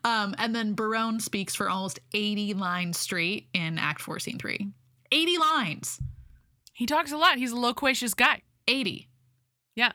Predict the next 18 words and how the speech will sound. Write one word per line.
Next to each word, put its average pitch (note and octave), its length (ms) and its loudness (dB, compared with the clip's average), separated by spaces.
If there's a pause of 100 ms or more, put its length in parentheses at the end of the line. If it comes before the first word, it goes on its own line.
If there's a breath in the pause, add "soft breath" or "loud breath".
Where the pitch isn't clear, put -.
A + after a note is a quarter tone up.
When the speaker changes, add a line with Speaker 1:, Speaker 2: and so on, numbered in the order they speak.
(240)
Speaker 1:
I A3+ 100 4
mean, A#3 140 0
Speaker 2:
That's, A#3+ 80 0
Speaker 1:
you B3+ 60 -2
think C4+ 220 -2
Speaker 2:
that's F#3+ 140 -6
a - 20 -20 (100)
four-minute A3+ 840 -4
speech. - 400 -2
Speaker 1:
Ulysses' A3 1000 0
speech - 640 -2
in, F3 600 -4 (100)
uh, E3 460 -2
Troilus F#3 280 -4
and - 100 -6
Cressida - 320 -2
is - 120 -8
long? - 340 -6